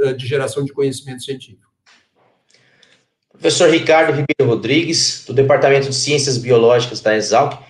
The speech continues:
Speaker 2: eu agradeço a sua contribuição para esse episódio do Estação Exalc.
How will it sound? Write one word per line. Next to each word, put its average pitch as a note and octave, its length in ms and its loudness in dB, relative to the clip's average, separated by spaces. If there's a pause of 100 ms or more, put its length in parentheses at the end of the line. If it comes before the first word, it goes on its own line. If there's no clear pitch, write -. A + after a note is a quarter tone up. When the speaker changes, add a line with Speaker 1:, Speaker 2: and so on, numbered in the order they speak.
(160)
Speaker 2:
eu C3 120 2
agradeço D#3 500 2
a D#3+ 40 -4
sua E3 140 -2
contribuição C#3 640 -6
para C#3 220 0
esse C#3+ 240 -4
episódio A#2+ 520 -6
do B2+ 80 -14
Estação B2+ 360 -6
Exalc. A2 440 -2